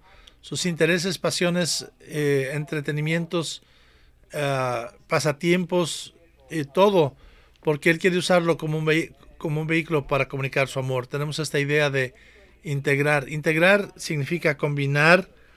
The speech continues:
una cosa con otra para que se, se, sean uno, un solo.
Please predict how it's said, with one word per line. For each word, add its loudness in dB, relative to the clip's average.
una 4
cosa 2
con 0
otra 2
para 2
que 0
se, 2
se, -14
sean 0
uno, -2
un -2
solo. 2